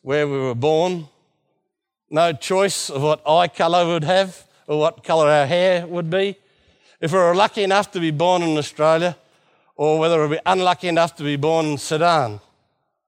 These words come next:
we had no choice. The gift of salvation comes free and sovereign. There are three aspects to the gospel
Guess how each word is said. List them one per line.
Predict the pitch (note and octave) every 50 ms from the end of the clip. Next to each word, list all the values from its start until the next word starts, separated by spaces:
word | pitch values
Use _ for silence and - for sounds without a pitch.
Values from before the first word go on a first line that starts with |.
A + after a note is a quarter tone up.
| _ _ _ _ _ _ _ _ _ _ _ _ _
we | - D3+ F3+ F3+ F3+ F#3 F3
had | C3+ A2 E3 D#3+ D3 C#3+
no | D#3 D#3+ E3 D#3+ D#3 D#3+ D#3 D3 C3 - _ _ _ _ _ _ _ _ _ _ _ _ _ _ _
choice. | - - D#3+ D#3 B2+ G#2+ - - - - - - - - - _ _ _ _ _ _ _ _ _ _ _ _ _ _ _ _ -
The | C3+ C#3
gift | B2+ C#3 F#3 G3 - - - -
of | D#3 C3
salvation | - - E3+ D#3+ D3+ D3 D#3+ E3 F3 E3 - - B2 A2 G2 F2+ - _ _ _ _ _ _ _ _ _ _ _
comes | D3+ C3+ C3 C3 A#2+ - -
free | - - D#3+ E3 D#3+ D#3 D#3 D#3 D#3+ C#3+ - _ _ _ _ _ _ _ _ _ -
and | C#3+ C#3 C3+ B2+ -
sovereign. | - - D3 D3+ D3 C#3+ D3 C#3 C3 B2 - _ _ _ _ _ _ _ _ _ _ _ _ _ _ _ _ _ _ _ _ _ _ _ _ _ _ _ _ _ _ _ _ _ _ _ _ _ _ _ -
There | D#3 D#3+ D#3
are | D3
three | - - A3 A3+ A3+ G3+
aspects | G3 G3+ - - - G#3 E3+ B2 F#2 - - - - - - _ _ _ _ _ _ _ _ _ _ _ _ _ _ _ _ _ _ _ _ _ _ _
to | - D3+ C#3
the | C#3
gospel | C3 C#3+ D3 D3 - - - A#2 G2+ -